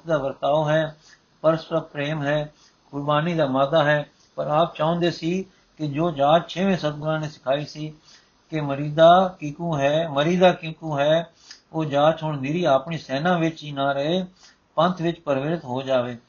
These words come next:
ਪਰ ਇੱਥੇ ਵੀ ਆਪ ਦੇ ਮਹਾਨ ਆਤਮਾ ਨੇ ਪ੍ਰਗਟਾਵਾ ਕਰਨਾ ਜ਼ਰੂਰੀ ਜਾਤਾ। ਜੈਸਾ ਕਿ ਭਾਈ ਸੰਤੋਖ ਸਿੰਘ ਜੀ ਲਿਖਦੇ ਹਨ, "ਪੁੰਨ ਸੋਧਨ ਸੰਗਤ ਗੁਰ ਚਾਹਤ, ਪਰਖਣ ਸਿੱਖੀ ਬੀਚ ਉਮਾਹਤ,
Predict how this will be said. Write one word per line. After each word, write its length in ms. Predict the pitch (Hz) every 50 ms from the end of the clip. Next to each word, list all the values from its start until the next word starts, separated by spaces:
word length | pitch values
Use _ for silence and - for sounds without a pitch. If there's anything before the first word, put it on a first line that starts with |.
| _ _ _ _ _ _ _ _ -
ਪਰ 120 | 151 156
ਇੱਥੇ 300 | 160 160 156 - 180 185
ਵੀ 160 | 180 180 180
ਆਪ 300 | 175 151 147 147 151 160
ਦੇ 120 | 156 170 165
ਮਹਾਨ 380 | 160 151 131 127 135 170 175
ਆਤਮਾ 360 | 160 143 139 139 - 156 151
ਨੇ 100 | 151 156
ਪ੍ਰਗਟਾਵਾ 540 | 156 156 - 135 - - 139 135 139 151 160
ਕਰਨਾ 340 | 156 - 139 135 139 151 170
ਜ਼ਰੂਰੀ 380 | 165 143 127 123 127 135 160 147
ਜਾਤਾ। 400 | 123 120 117 - - 139 127 123 - _ _ _ - - _ _ _ _ 135
ਜੈਸਾ 300 | 139 147 143 147 180 170
ਕਿ 120 | 156 165
ਭਾਈ 220 | 151 135 147 151 147
ਸੰਤੋਖ 460 | 147 160 147 135 - 156 156 156 156
ਸਿੰਘ 280 | - 156 147 147 143
ਜੀ 240 | 135 147 160 175 185 - _ _ _ _ _ _ -
ਲਿਖਦੇ 400 | 135 147 147 - 165 165 160 147
ਹਨ, 180 | 156 170 170 160 - -
"ਪੁੰਨ 180 | 185 196 196
ਸੋਧਨ 500 | 180 - - 156 160 156 135 151 180 190
ਸੰਗਤ 480 | 175 - - 143 143 147 160 185 180 -
ਗੁਰ 240 | 147 135 147 151 139
ਚਾਹਤ, 800 | - - 139 131 131 123 139 151 - - 151 175 202 202 180 160 - _ _ - - _ _ _ _ _
ਪਰਖਣ 440 | - 151 165 175 170 - 196 185 160
ਸਿੱਖੀ 400 | - - 165 160 160 - 185 170
ਬੀਚ 380 | 151 135 147 160 180 180 180 170
ਉਮਾਹਤ, 480 | 160 151 147 151 151 151 156 156 151